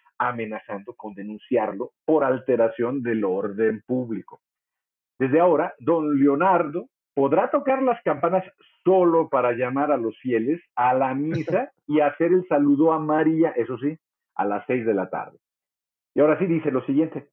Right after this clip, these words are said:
Speaker 1: Aquí abro paréntesis y cito a alguien de los que está, del, de los entrevistados. Voy a traducirlo porque en italiano, pues, no les van, no lo van a entender
Speaker 2: Ah,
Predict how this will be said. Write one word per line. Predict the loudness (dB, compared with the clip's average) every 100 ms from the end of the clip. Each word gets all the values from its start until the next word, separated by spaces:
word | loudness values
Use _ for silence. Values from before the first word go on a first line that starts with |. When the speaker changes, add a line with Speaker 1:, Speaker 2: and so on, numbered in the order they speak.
| _ _ _ _
Speaker 1:
Aquí | -10 -6 -6 -2
abro | -2 -2 -6
paréntesis | -2 -2 -2 -8 -12 -14 -10
y | -8
cito | -8 -4 -2
a | 0
alguien | 0 -2 -6
de | -6
los | -10 -14
que | -20
está, | -4 -2 -2
del, | -4 -6 -8
de | -10
los | -10 -12
entrevistados. | -8 -6 -6 -4 -2 -2 -4 _ _ _ _ _ _ _
Voy | 0
a | 0
traducirlo | 2 0 0 -4 -4
porque | -10 -6 -6
en | -6
italiano, | -4 -2 -2 -6
pues, | _
no | -12
les | -8
van, | -10 -12 _
no | -4
lo | -2
van | -2
a | -4
entender | -8 -2
Speaker 2:
Ah, | 0